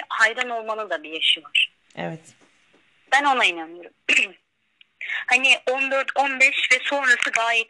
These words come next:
Speaker 1: ideal bir yaş. Ki zaten, e, bu sonrasında da geçip gittiğini hiçbir insan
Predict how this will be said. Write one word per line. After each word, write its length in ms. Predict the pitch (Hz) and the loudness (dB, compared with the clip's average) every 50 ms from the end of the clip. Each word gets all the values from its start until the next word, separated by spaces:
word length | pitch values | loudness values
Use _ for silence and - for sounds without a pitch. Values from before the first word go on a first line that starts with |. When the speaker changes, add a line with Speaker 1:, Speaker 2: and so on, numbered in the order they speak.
| _ | _
Speaker 1:
ideal 500 | - 202 170 170 185 175 185 208 254 262 254 | -14 -12 -6 -2 0 0 0 0 -2 -4 -8
bir 120 | 294 254 | -10 -6
yaş. 280 | 262 269 262 262 285 294 - - - - _ _ _ _ _ - | -2 0 0 0 0 -2 -4 -6 -8 -10 _ _ _ _ _ -8
Ki 140 | - 247 226 | -6 -2 2
zaten, 520 | 254 254 262 254 262 262 269 269 254 240 - _ _ _ _ - - _ _ 214 | 4 4 4 2 2 2 2 2 2 0 -6 _ _ _ _ -20 -20 _ _ 2
e, 260 | 202 190 190 190 190 | 4 4 4 2 0
bu 60 | 214 226 | 0 -2
sonrasında 640 | - - 262 254 254 262 254 - - 277 285 285 240 | 0 2 2 2 2 0 -2 -2 0 0 2 2 2
da 40 | 233 | 2
geçip 440 | 190 185 220 220 - - 262 - | 2 4 2 4 4 2 0 -2
gittiğini 520 | - 233 - - - 247 254 277 262 240 247 240 | -6 -10 -6 -2 0 2 2 2 2 2 2 0
hiçbir 500 | - - - - 208 254 277 285 247 - | 0 -4 -4 2 4 4 6 4 4 2
insan 500 | 233 226 214 190 - - - 196 185 180 | 0 0 0 0 0 0 2 2 2 2